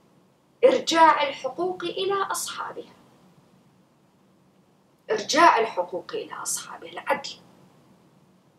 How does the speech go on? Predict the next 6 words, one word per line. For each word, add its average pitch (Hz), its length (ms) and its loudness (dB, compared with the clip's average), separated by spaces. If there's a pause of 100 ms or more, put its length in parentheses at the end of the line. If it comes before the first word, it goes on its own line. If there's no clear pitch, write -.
(880)
العدل 254 420 2
الذي 262 340 8
به 339 400 8
قامت 370 340 2
السماوات 311 760 -6
والأرض. - 260 -20